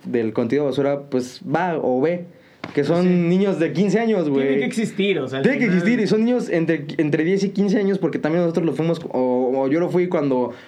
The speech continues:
Speaker 1: cuando veía No Me Revientes, o cuando,
Speaker 2: Claro.
Speaker 1: ¿sabes? Me explico, no por ser contenido basura, pero, pues, era como, como ese target. Y realmente es como, bueno, pues, a-, ese no es mi target, ¿no? O sea, tampoco voy a poner a lloriquear
Speaker 2: Ajá.
Speaker 1: porque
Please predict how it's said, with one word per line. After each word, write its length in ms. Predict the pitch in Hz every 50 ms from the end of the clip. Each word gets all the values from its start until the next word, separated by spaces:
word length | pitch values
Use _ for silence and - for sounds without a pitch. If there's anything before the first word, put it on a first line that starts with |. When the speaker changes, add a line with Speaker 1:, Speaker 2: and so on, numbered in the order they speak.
| - -
Speaker 1:
cuando 260 | - 143 143 143 135
veía 160 | 135 139 143 151
No 100 | 160 165
Me 100 | 170 165
Revientes, 520 | 151 143 131 135 151 175 180 175 151 - 131
o 80 | 120
cuando, 220 | - 127 123 127 123
Speaker 2:
Claro. 80 | 117 123
Speaker 1:
¿sabes? 360 | 156 156 156 175 220 220 - - - - - -
Me 60 | - 139
explico, 480 | - - 170 185 175 165 143 139 143 -
no 180 | 180 180 196 185
por 120 | 214 220 180
ser 100 | 208 202
contenido 260 | 220 196 151 147 160
basura, 180 | 151 143 165 180 180
pero, 200 | 151 127 127 123
pues, 120 | 127 123
era 180 | 156 156 175 160
como, 560 | 151 147 127 120 117 117 117 117 113 - 113 -
como 280 | 131 123 131 127 127
ese 140 | 139 143 165
target. 340 | 151 156 143 147 147 165 160 - - - - - - - - - - -
Y 160 | 170 160 151
realmente 400 | 143 151 156 170 170 170 170 170
es 80 | - -
como, 180 | 165 147 139
bueno, 300 | 151 214 262 240 175 139
pues, 100 | - -
a-, 140 | - - -
ese 220 | - - - - 170
no 80 | 160
es 40 | 151
mi 80 | 165 170
target, 340 | 165 180 190 190 160 139 123
¿no? 100 | 127 151
O 40 |
sea, 140 | 147 160 160
tampoco 260 | - 127 135 143 160
voy 140 | 165 160 160
a 40 | 147
poner 180 | 143 135 135 147
a 40 | 151
lloriquear 320 | 139 127 123 123 135 131 143
Speaker 2:
Ajá. 60 | 143
Speaker 1:
porque 320 | 143 131 123 131 120 110